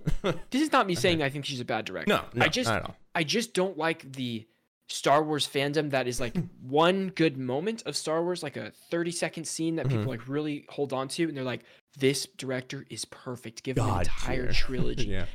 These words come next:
Speaker 2: 'Cause I could show you, I could show you five things that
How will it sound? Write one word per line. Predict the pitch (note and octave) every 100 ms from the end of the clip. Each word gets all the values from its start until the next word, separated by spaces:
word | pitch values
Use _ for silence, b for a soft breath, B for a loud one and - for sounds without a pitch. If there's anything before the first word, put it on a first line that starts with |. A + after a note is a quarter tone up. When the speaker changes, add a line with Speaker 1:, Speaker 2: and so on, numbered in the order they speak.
| -
Speaker 2:
'Cause | G3+ A#3+
I |
could | B3+ G3
show | - A3
you, | A3 F3+ B2+ b b b _ -
I |
could | C4 A#3
show | A#3+
you | F#3+ B2+ _ _
five | - - G#3+ G#3 F#3+
things | G3+ A3 G#3
that | C3+ A#2